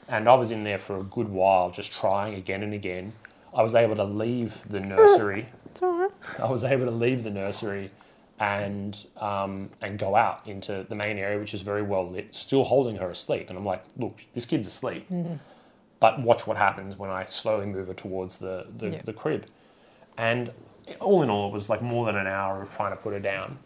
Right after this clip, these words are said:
Speaker 2: Yeah.
Speaker 1: Um, and it always feels like it's, like, two,
Speaker 2: More
Speaker 1: three,
Speaker 2: longer,
Speaker 1: four hours. It's,
Speaker 2: yeah.
Speaker 1: it's never just an hour, but, uh, you know, that's, that's how long it took. And, it,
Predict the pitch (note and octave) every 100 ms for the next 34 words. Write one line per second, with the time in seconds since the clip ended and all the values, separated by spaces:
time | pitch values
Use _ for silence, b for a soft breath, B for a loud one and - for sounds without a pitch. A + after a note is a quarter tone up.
0 | - F#3+ - _ - G#2 G2+ A#2 A#2 C#3+
1 | C#3 A2 - A2+ G2 F#2 G#2 G#2+ G2 -
2 | A2 - _ _ B2+ - F3+ F3+ E3 D#3+
3 | A#2+ G#2 E3+ E3+ A#2+ A2 G#2 G2 F3 F#3
4 | D#3+ - G#2+ G2+ - G#2 G#2 G2 F#2+ G2
5 | - A2+ B2+ A2 A2+ A2+ A2+ A2 A#2 A2
6 | G#2 - G#2 G#2 G2+